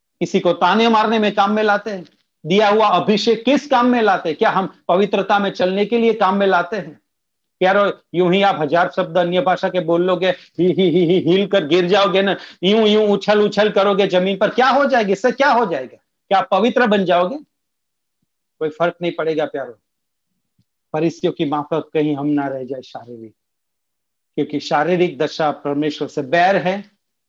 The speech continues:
और शारीरिक दशा मृत्यु है। लिखा है, "तुम शरीर के अनुसार दिन काटोगे तो मरोगे।" मरना,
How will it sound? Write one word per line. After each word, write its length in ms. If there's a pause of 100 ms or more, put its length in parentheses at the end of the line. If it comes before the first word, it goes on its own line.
(160)
और 140
शारीरिक 580
दशा 300
मृत्यु 520
है। 260 (1600)
लिखा 300
है, 400 (480)
"तुम 140
शरीर 400
के 80
अनुसार 360
दिन 240
काटोगे 580
तो 160
मरोगे।" 640 (880)
मरना, 580